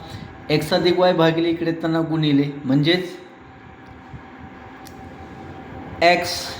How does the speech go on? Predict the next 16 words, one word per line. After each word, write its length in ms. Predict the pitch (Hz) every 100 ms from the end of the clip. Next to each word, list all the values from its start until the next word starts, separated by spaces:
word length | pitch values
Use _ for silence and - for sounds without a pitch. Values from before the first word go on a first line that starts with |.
| - - - -
अधिक 300 | 127 120 127 131
वाय, 640 | 120 117 135 160 170 170 - - - - - - -
इकडं 400 | 190 196 220 233 220 - - - - - -
उणे 220 | 185 214
एक 400 | 226 226 220 220
न 180 | 214 190
गुणलेले, 440 | 147 131 117 110 110 - -
म्हणजेच 480 | 123 143 185 208 190 98
या 280 | 127 185 214 220 -
ठिकाणी 400 | 165 160 156 156
लक्षात 300 | 147 - 160 143
येईल 220 | 139 127
तुम्हाला, 500 | 117 110 117 156 196 - - - - - - - -
एक्स 280 | 160 175 -
अधिक 340 | 190 185 185 175
वाय 520 | 143 160 185 208